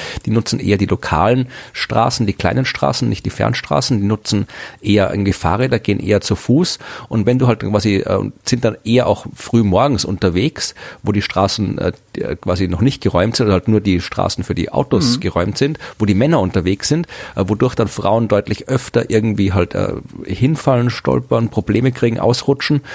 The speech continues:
Speaker 1: äh, was man dann tatsächlich auch in den, in den konkreten, äh, Daten der, der Krankenhäuser gesehen hat. Ja, und jetzt sieht, nachdem die das umgestellt haben in der Stadt, äh, jetzt, äh, sieht, dass das nicht mehr der Fall ist. Ja, also das, das taucht an, taucht überall auf.
Speaker 2: Ja, zum, also hat-, hatten wir da schon mal drüber gesprochen? Es gab auch eine Arbeit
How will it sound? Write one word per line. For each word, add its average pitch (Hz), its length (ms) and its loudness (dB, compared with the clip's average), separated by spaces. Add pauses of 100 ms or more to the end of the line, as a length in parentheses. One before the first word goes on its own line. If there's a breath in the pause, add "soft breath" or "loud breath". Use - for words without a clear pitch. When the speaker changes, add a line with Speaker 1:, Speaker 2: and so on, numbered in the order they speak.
(180 loud breath)
Speaker 1:
äh, - 120 0
was 117 140 0
man 131 60 4
dann 117 140 2
tatsächlich - 360 -2
auch 123 160 2
in 127 220 0
den, 113 220 0
in - 180 -6
den 117 80 0
konkreten, 120 540 -2
äh, 98 180 0
Daten 117 440 0
der, 104 180 2
der 92 200 0
Krankenhäuser 104 640 0
gesehen 123 440 0
hat. - 180 -2 (180)
Ja, - 100 -2
und 98 120 -4
jetzt - 260 0
sieht, 143 240 2
nachdem 110 340 0
die 101 140 0
das - 200 -4
umgestellt 123 580 0
haben 92 160 0
in - 80 -2
der - 140 0
Stadt, - 340 -2 (380 loud breath)
äh, 101 100 2
jetzt, 98 320 0
äh, 98 100 2
sieht, 127 220 0
dass 104 120 0
das 104 120 -4
nicht 175 140 0
mehr 127 80 4
der 104 80 2
Fall 80 240 -2
ist. - 140 -6
Ja, 123 80 2
also 113 140 4
das, - 220 -2
das - 220 -4
taucht - 360 -2
an, 107 300 -2 (200)
taucht - 220 -4
überall 147 360 0
auf. 123 320 -2 (340 loud breath)
Speaker 2:
Ja, 113 260 0
zum, 110 200 0
also 110 260 -4
hat-, 131 200 -4
hatten 135 220 -4
wir 110 100 0
da 156 100 2
schon - 120 -2
mal 165 80 4
drüber 156 180 2
gesprochen? 147 360 -2
Es - 140 0
gab 123 300 0
auch 113 280 -4
eine 104 380 2
Arbeit 123 560 0